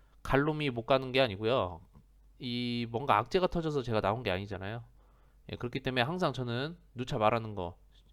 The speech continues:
갈놈은 종-, 관심 종목에 무조건 등록시켜놔요. 예,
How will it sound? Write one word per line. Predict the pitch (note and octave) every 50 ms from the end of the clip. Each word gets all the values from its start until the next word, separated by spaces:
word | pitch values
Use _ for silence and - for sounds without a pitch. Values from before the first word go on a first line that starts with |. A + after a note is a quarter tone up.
| - - - - - - - - - - -
갈놈은 | - - B2+ B2+ C#3 D3 C#3 C3+ C3+ C#3 C3
종-, | - A#2 A#2+ - -
관심 | - - A#2+ B2+ C#3 C#3
종목에 | C3+ C3+ C3 B2 A#2+ A2+ A2+
무조건 | G#2 G#2 A2 D3 - - C3
등록시켜놔요. | A#2 A2+ A2+ A2 - - - - G2 F#2+ E2+ E2 E2+ F2+ - - - - - _ - _ - - - - - - - - - -
예, | - - - F#2 F#2